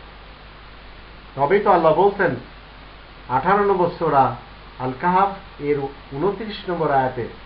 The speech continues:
"ওয়াকুলিল হাক্কু মির রাব্বিকুম ফামান শাআ ফালিউমিন ওয়া মান শাআ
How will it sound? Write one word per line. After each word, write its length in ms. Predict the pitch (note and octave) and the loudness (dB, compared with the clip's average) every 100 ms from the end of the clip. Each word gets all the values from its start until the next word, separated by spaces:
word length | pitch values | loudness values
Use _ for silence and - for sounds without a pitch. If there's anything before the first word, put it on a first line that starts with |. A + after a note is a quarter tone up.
| - - | -20 -12
"ওয়াকুলিল 440 | B2+ - F#3 F3+ A#2+ | -10 -2 2 2 2
হাক্কু 380 | G3 - A#3 | -4 -2 2
মির 200 | G#3+ G#3 | 2 2
রাব্বিকুম 540 | G#3 G3+ G#3+ G#3+ A3+ G#3 | 2 0 -2 -2 -2 0
ফামান 300 | D#3+ D3 C3+ - | -2 -2 -4 -2
শাআ 180 | F3+ D#3 | -2 -2
ফালিউমিন 520 | D3+ D3 F3 F#3 G3+ - - - - | -4 -4 -4 -2 -4 -6 -16 -16 -6
ওয়া 100 | C3 | -2
মান 160 | C3+ B2 | -2 -2
শাআ 180 | F3+ D3+ | -2 -2